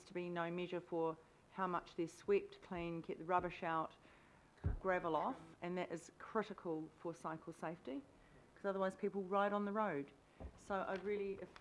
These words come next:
you could have a measure for that, um, 'cause it is critical. If you, if,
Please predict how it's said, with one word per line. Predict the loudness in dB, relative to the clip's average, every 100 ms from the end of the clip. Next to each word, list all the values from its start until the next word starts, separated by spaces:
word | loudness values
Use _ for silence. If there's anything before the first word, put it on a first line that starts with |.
| -8
you |
could | -6 -4
have | -4 -4
a |
measure | -2 -2 -4
for | -6 -6
that, | -6 -6 -8 -14 -20 -20 -14
um, | -12 -12 -12 -14 -16 -18 -20 -20 -20 -20 -20 -20 -20 -12
'cause | -4 0
it |
is | 0 -2
critical. | -4 -4 -2
If | -4
you, | -6 -8 -6
if, | -6